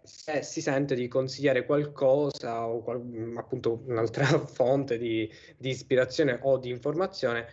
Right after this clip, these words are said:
a coloro che si vogliono appunto tenere informati e aggiornati su quelle che è,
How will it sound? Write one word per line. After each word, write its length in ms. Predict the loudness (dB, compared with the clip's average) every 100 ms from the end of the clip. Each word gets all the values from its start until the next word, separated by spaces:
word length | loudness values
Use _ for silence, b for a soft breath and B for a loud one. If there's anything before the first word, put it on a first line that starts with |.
| B B
a 300 | -4 -4 -4
coloro 280 | 2 4 6
che 120 | 2
si 160 | -2 -2
vogliono 240 | 0 0
appunto 340 | -4 -8 -6 -2
tenere 400 | 2 2 0 -4
informati 680 | -6 0 0 2 2 0 0
e 60 |
aggiornati 520 | 0 2 2 2 0 -4
su 140 | -6
quelle 180 | -4 0
che 120 | 2
è, 240 | 2 -2